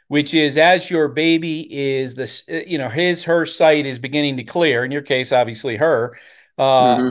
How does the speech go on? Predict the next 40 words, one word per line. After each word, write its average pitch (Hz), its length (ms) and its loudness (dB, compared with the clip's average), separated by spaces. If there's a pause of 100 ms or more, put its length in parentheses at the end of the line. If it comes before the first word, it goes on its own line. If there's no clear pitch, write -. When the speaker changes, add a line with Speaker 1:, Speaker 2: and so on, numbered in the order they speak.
Speaker 1:
after 170 380 2
about 143 380 2
five 180 360 4
or 196 80 -8
six 185 380 -8
weeks, 151 480 -2
you 139 220 -8
will 202 140 2
go 170 240 2
in 147 220 2
one 143 220 0
morning 127 560 -2 (240)
into 170 220 0
the 196 100 -6
crib 147 400 4
and 143 100 -2
you'll 139 220 -2
look 165 160 -4
over 180 160 0
the 156 140 0
edge 143 180 0
of 131 60 -16
the 135 80 -6
crib 135 420 2 (420)
and 135 140 -2
your 170 160 2
daughter 156 600 4
will 151 260 2
look 180 180 2
at 220 100 -10
you 156 200 -2
with 160 80 0
the 127 80 -4
biggest 175 800 2 (120)
smile 170 680 2
of 127 180 -2
recognition 160 680 -2
and 143 80 -4
go, 147 280 4 (520)
"Dad!" 427 1000 0